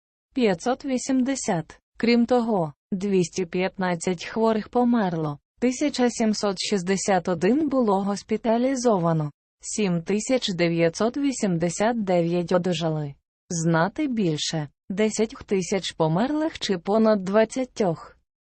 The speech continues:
Що не так з українською статистикою смертності від ковід дев'ятнадцять?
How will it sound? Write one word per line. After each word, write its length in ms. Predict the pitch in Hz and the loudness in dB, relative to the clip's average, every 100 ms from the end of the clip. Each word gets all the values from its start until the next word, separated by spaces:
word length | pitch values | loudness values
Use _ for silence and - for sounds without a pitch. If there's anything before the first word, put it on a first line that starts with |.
| - | -16
Що 260 | - 240 | -4 0
не 160 | 208 233 | 2 2
так 320 | 233 220 185 | 2 2 2
з 80 | 170 | -4
українською 880 | 180 240 196 160 156 - 226 269 294 | -2 0 2 2 0 0 2 2 0
статистикою 1000 | - 247 - 254 214 180 170 196 202 202 | -2 -2 0 0 0 -4 -2 0 0 0
смертності 760 | 202 180 170 190 220 - 277 | 0 2 0 0 -2 -2 -2
від 220 | 240 208 | 2 0
ковід 460 | - 175 208 226 180 | 2 0 2 0 0
дев'ятнадцять? 1120 | 180 170 170 165 170 160 160 - 160 - - | 0 2 2 2 0 -2 -2 -4 -4 -6 -20